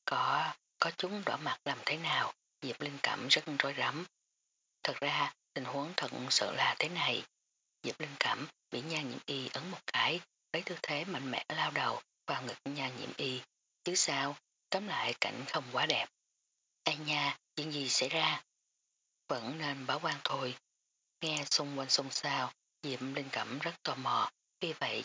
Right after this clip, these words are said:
chậm rãi giãy giụa, ngẩng đầu lên. Nhan Nhiễm Y buông lỏng tay ra, Diệp Linh Cẩm rời khỏi ngực hắn, phóng định liếc nhìn biểu tình của Nhan Nhiễm Y, lại thấy Nhan Nhiễm Y nhíu mày. Mẹ kế không sợ. Diệp Linh Cẩm có ý định nói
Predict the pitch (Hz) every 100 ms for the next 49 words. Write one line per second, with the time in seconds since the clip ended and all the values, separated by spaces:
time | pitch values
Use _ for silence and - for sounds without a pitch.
0 | - 117 117 117 - 123 139 139 - -
1 | - - 120 156 131 131 127 127 - _
2 | _ _ _ _ _ _ _ 170 156 135
3 | - 143 135 - 143 131 123 143 143 135
4 | 131 135 113 _ _ _ - 135 117 131
5 | 139 139 - - - 151 131 - 107 156
6 | - - 113 147 - _ _ - 220 180
7 | 117 120 156 - 139 120 117 110 - -
8 | 139 117 - _ - 139 143 143 127 110
9 | - 131 120 - _ _ - 127 - -
10 | 120 151 139 127 117 104 147 131 147 160
11 | 139 - - _ _ _ _ _ _ -
12 | 131 123 - 143 165 202 - 156 143 -
13 | 113 107 - _ _ _ _ _ _ -
14 | 139 151 151 139 113 123 - 180 180 135
15 | 113 127 123